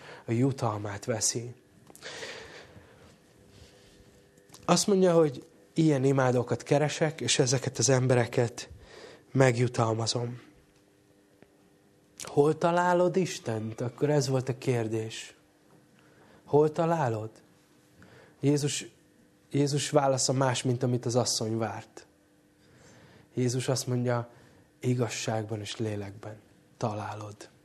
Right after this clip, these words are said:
Ott fogsz vele találkozni. Mondhatnám,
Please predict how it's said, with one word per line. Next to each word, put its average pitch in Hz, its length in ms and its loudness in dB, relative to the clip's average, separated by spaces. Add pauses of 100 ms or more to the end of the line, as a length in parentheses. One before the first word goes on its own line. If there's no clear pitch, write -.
(160)
Ott 151 220 2
fogsz - 340 -6
vele 110 240 -2
találkozni. 104 920 -8 (640)
Mondhatnám, 135 600 2